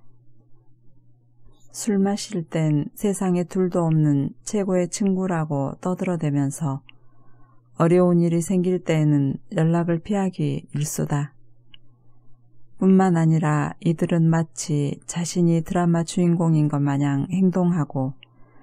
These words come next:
항상 모든 일에서 관심받기를 원한다. 때문에 화려한 겉모습과 외모를 고집하는 경향이 강하고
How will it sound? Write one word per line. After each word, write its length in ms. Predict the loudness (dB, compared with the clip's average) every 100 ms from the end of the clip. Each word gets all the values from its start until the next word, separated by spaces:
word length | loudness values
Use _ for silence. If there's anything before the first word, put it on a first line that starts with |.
| -20 -20
항상 640 | -2 2 2 2 2 2 0
모든 360 | 0 0 2 2
일에서 600 | 2 2 0 -2 -2 -2
관심받기를 640 | -4 -2 0 0 -2 -2 -2
원한다. 560 | 0 0 0 -2 -8 -10 -20 -20 -20 -20 -20 -20 -20 -20 _ _ _ _ _
때문에 640 | 0 4 4 2 0 -2 -8
화려한 440 | -8 -4 0 2 2
겉모습과 960 | 4 4 2 -4 -14 -6 -2 0 -2 -2
외모를 380 | 2 4 4 0
고집하는 520 | -4 -6 -4 -2 -2
경향이 480 | 0 0 2 2 0
강하고 600 | 0 0 2 0 -4 -6